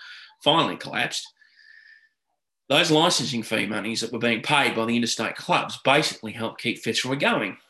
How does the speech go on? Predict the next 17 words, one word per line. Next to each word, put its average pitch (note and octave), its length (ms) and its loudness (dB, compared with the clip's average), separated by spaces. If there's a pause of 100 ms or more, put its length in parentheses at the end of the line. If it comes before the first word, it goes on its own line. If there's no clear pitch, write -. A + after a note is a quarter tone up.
(180)
So, C#3+ 600 6 (760)
you D#3 100 0
know, C3+ 260 4
there's, D#3+ 260 -2
there's F3+ 180 2
a F#3 40 2
lot, G#3 320 2
been G3 140 2
a F3+ 80 6
lot G3+ 300 2
of D#3 200 -6 (920)
mythology C3 640 2
around D2 360 -8
this, - 340 -10 (160)
a A2+ 40 -8
lot C#3+ 260 4
of B2+ 300 2